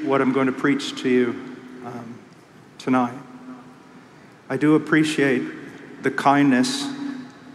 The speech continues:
uh, Josh's kindness toward me.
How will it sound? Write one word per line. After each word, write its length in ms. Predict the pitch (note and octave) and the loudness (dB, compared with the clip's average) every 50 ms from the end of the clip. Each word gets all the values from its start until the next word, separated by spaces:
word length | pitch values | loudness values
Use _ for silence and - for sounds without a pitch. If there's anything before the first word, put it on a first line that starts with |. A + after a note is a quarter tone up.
| - - - - - - - - - - - - - - - - - | -20 -20 -20 -20 -20 -20 -20 -20 -20 -20 -20 -20 -20 -20 -20 -20 -14
uh, 280 | C#3 C3 B2+ B2+ B2+ A#2+ - - - - - - - - - - - - - - - - - - - - - - | -10 -6 -4 -4 -4 -4 -6 -10 -18 -20 -20 -20 -20 -20 -20 -20 -20 -20 -20 -20 -20 -20 -20 -20 -20 -20 -16 -6
Josh's 480 | - D3 C#3 C#3+ C#3+ - - C#3 - - | 0 2 2 4 2 2 -2 -2 -2 -2
kindness 580 | - - D3+ C#3+ C#3 C#3 C#3 B2+ B2+ B2+ - | -2 2 4 4 6 6 4 4 4 2 0
toward 400 | - - - C3+ C3 C3 B2+ B2+ | -4 -4 -2 0 2 2 2 2
me. 160 | C3 B2 A#2+ | 0 0 0